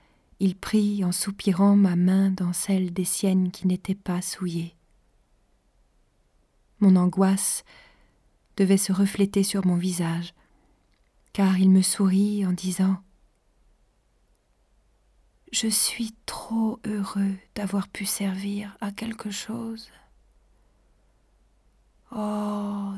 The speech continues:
Dieu ! » s'écria-t-il tout à coup en se redressant à grand-peine pour me désigner. « Ceci faut bien que je meure.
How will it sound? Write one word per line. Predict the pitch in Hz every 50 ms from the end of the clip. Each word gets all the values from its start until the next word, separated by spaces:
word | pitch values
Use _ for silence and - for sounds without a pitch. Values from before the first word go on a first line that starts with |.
| 196 -
Dieu ! » | - - - - - 185 180 185 180 180 180 175 - - - _ _ _ _ _ _ _ _ _ _ _ _ _ _ _ _ _ _ _ _ _ _ _ _ _
s'écria-t-il | - - - - - - - - - 185 175 - - - - 196 185 175 175 -
tout | - - 196 - -
à | 190
coup | - - - - - 180 170 156 - - - - - - -
en | - 175
se | - - 196
redressant | 180 - 190 185 - - - 185 - - - 190 185 190 190 185
à | 175 175
grand-peine | - - 190 - 185 180 - - - 185 180 180 180 180 180 180 175
pour | - - 190
me | 185 190 190
désigner. « | 196 202 202 196 185 - 185 180 175 175 175 170 170 170 - _ _ _ _ _ _ _ _ _ _ _ _ _ _ _ _ _ _ _ _ _ _ _ _ _ _ _ _ _ _ _ _ _ _ _ _
Ceci | - - - - - 196 185 - - - - - - - 196 190 185 185 185 - - - _ _ _ _ _ _ _ _ _ _ _ _ _ _ _ _
faut | - - 220
bien | 196 185 - 185 175 170 175
que | - - 185
je | 170 - 180
meure. | 160 156 151 147 147 143 147 147 147 - - -